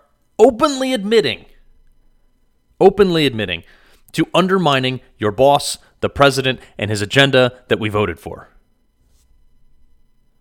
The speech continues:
America deserves better than you. We deserve President Trump, and that's why he's in office.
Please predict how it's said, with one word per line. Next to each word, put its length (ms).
America 760
deserves 380
better 260
than 160
you. 200
We 140
deserve 400
President 360
Trump, 220
and 140
that's 260
why 140
he's 180
in 80
office. 440